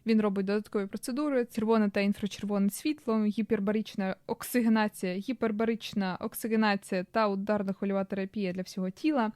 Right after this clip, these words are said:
О десятій ранку душ, наносить вітамін С на шкіру, а потім десятихвилинна прогулянка на сонці. Він уникає часу, коли ультрафіолет надто сильний, але отримує всі переваги світла.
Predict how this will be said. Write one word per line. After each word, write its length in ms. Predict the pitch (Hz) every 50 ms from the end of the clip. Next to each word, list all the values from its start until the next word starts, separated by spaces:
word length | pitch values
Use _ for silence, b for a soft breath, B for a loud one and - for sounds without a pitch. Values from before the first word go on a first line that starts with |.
| b b -
О 20 |
десятій 480 | 214 233 - - 254 233 - - 202 202
ранку 540 | 202 202 196 190 - - - 185 180 180 185
душ, 440 | 190 269 339 - - - - - - _ _ -
наносить 280 | 214 208 202 190 -
вітамін 380 | 190 190 - - 190 190 190 190
С 180 | - - 285
на 120 | 320 285 247
шкіру, 440 | - - - - 226 214 208 196 185
а 60 | - 185
потім 340 | - 277 277 - 233 214
десятихвилинна 600 | 196 202 190 - - 208 - - 214 226 220 208 190
прогулянка 540 | - 202 196 220 254 262 247 220 208 - 190
на 140 | 202 220
сонці. 440 | 214 - - 196 175 170 - - - -
Він 160 | 208 233 226
уникає 440 | 226 220 214 214 - - 190 185 185
часу, 340 | - - 190 190 - - 185
коли 340 | - - 196 190 196 190 185
ультрафіолет 760 | 175 185 190 - - - - - 190 185 185 185 185 - -
надто 240 | 196 208 - 285 285
сильний, 420 | - - 427 392 349 294 254 233
але 180 | - 214 214 202
отримує 380 | 214 - - 269 233 214 208 214
всі 280 | - - - - 311 311
переваги 560 | - - 196 185 185 185 202 202 180 175 185 -
світла. 560 | - - - - 190 190 - - 175 185